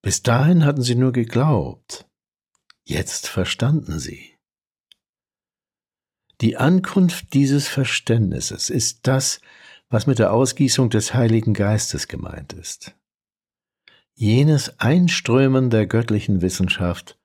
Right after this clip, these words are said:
das den Pfingsttag so erleuchtete und heute das damalige Geschehen wiederholt. Jesu letzter Beweis war der höchste,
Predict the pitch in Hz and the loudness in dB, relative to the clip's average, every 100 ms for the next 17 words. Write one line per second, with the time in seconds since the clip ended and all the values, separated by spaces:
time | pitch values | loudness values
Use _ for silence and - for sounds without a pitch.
0 | _ _ _ _ _ _ _ _ - - | _ _ _ _ _ _ _ _ -8 -6
1 | - 76 76 - 123 127 - _ - 110 | -6 -8 -8 -4 -2 -2 -6 _ -6 -2
2 | 98 - 104 92 82 82 95 - 92 92 | -2 -2 -2 -2 -2 -2 -4 -6 -4 -2
3 | 90 - - _ _ _ _ - 87 - | -2 -4 -20 _ _ _ _ -8 -8 -6
4 | - 110 127 127 143 156 160 80 80 - | -2 2 2 0 -2 -2 -6 -8 -6 -8
5 | - 90 87 87 90 90 90 95 92 90 | -4 -2 0 0 0 -2 -2 -2 -4 -4
6 | 80 82 92 92 92 131 - - - _ | -2 -2 -2 -2 -4 -6 -8 -18 -20 _
7 | _ _ _ _ _ _ _ _ _ _ | _ _ _ _ _ _ _ _ _ _
8 | _ _ _ _ _ _ _ _ _ _ | _ _ _ _ _ _ _ _ _ _
9 | _ _ _ _ _ _ _ _ - 113 | _ _ _ _ _ _ _ _ -2 2
10 | 127 143 143 160 147 110 117 120 - 160 | 4 4 4 2 2 2 2 0 -2 0
11 | 160 156 147 147 147 - 117 131 120 113 | 2 0 2 0 -2 -2 0 2 2 0
12 | 71 - - 87 - | -2 -8 -14 -16 -20